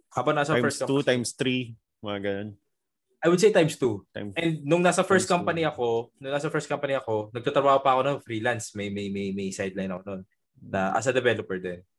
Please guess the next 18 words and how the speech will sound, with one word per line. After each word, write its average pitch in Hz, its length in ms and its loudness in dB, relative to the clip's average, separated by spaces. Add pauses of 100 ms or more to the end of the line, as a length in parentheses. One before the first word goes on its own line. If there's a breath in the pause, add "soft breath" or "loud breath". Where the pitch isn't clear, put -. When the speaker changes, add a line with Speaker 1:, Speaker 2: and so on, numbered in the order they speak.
(180)
Speaker 1:
Pero 123 320 6
yung, 120 240 2
yung 120 160 -6
first 165 240 2
company 147 360 -4
ko 151 80 -2
talaga, 123 240 0
yung 101 120 -2
official 104 520 -2
na 95 280 -4
sa - 120 -16
Makati, 98 480 -4 (180)
um, 92 260 -10 (760)
tumataas 208 360 4
naman 202 200 2
yung 180 100 0
salary 123 300 2
doon. 98 260 -4